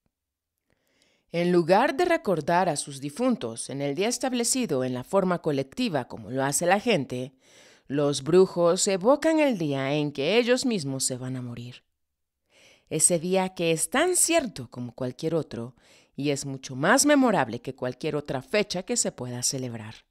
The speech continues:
Fluir con la muerte significa hacerse uno con ella, aprender a aceptarla de tal modo que se convierte en una amiga, de tal modo que cuando nos toque la caminata hacia el valle de las sombras,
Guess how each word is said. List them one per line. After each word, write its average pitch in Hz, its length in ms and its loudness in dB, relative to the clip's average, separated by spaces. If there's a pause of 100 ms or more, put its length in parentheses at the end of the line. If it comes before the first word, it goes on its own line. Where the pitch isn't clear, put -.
(1040)
Fluir 170 520 2
con 247 180 6
la 247 80 6
muerte 143 420 0
significa 147 800 -2
hacerse 247 520 4
uno 254 340 10
con 123 180 -6
ella, 127 360 -6 (600)
aprender 175 580 4
a 254 40 8
aceptarla 143 760 4
de 127 160 0
tal 220 300 4
modo 123 440 -4 (420)
que 240 120 6
se 262 200 8
convierte 277 640 6
en 240 120 4
una 151 160 0
amiga, 123 440 -4 (560)
de 135 160 -4
tal 220 260 4
modo 143 340 2
que 143 140 -4
cuando 185 340 0
nos 185 300 -2
toque 294 300 2
la 285 160 2
caminata 147 720 2
hacia 135 260 0
el 131 160 -2
valle 180 300 4
de 151 100 2
las 202 200 2
sombras, 127 560 -8